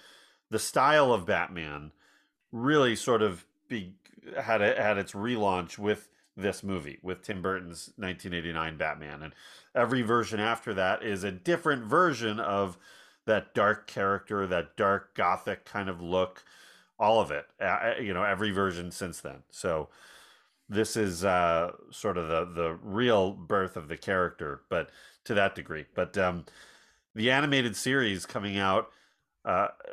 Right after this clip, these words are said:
within two years of this movie was huge. I mean, I, I remember coming home from school every day, or wh-, I can't remember what days it was on, but,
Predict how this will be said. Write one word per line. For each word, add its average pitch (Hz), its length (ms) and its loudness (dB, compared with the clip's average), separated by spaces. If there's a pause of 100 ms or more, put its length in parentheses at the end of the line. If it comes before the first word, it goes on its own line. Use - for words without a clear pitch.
(500)
within 101 380 2
two - 180 -4
years 113 480 0
of 87 180 -2
this 82 200 -6
movie 85 420 -4
was 80 400 -4 (440)
huge. 113 760 -4
I 107 40 -6
mean, 98 320 -4
I, 110 380 2
I 113 60 2
remember 107 320 2
coming 113 260 -4
home 107 120 -2
from 98 160 -6
school 98 600 0 (480)
every 107 260 2
day, 87 400 2
or 92 220 -4
wh-, 98 520 -8
I 101 60 -2
can't - 120 -8
remember 95 220 -4
what 87 140 0
days 85 260 -2
it 78 40 -8
was 73 140 -8
on, 80 280 0
but, 82 160 -2